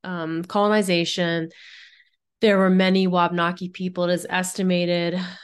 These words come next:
that there were probably over thirty-two thousand Wabanaki members, but today there are approximately eighty-seven hundred registered Wabanaki members.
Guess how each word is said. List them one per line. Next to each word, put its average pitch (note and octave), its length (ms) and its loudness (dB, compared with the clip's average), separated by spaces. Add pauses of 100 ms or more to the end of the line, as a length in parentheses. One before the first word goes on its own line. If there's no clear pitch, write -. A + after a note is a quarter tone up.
(100)
that F#3 160 -4
there F#3 220 2
were F3+ 440 2 (200)
probably G#3+ 460 0
over F3+ 280 0
thirty-two F#3 520 -6
thousand E3 760 -4
Wabanaki E3 640 -2
members, F3 680 -6 (420)
but F#3 180 -2
today G3 380 2
there F#3 160 2
are E3+ 100 2
approximately E3+ 720 -4
eighty-seven F3 640 0
hundred E3 340 -2
registered D#3+ 400 -4
Wabanaki E3 560 -2
members. D#3 640 -2